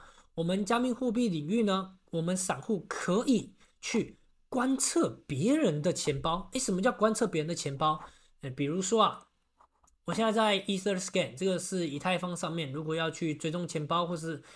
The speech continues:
看你交易记录的话，会很常用那个网站。我现在上面贴的是我自己的钱包地址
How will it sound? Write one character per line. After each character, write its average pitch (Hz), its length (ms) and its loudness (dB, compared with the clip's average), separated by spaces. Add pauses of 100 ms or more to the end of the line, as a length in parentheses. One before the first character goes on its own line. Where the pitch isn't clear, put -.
(160)
看 202 140 -2
你 143 120 -4
交 165 160 0
易 - 20 0
记 175 140 0
录 165 120 -2
的 135 40 -6
话， 160 160 0
会 165 100 -2
很 127 80 -6
常 120 220 -12
用 151 80 -4
那 143 100 -4
个 135 80 -6
网 127 180 -8
站。 151 220 -4 (300)
我 180 80 0
现 247 60 6
在 285 40 8
上 302 80 6
面 294 120 4
贴 262 160 6
的 226 120 6
是 208 120 2
我 185 120 6
自 - 80 -2
己 190 80 2
的 147 360 -2 (320)
钱 185 120 0
包 185 120 4
地 190 120 2
址 - 220 -6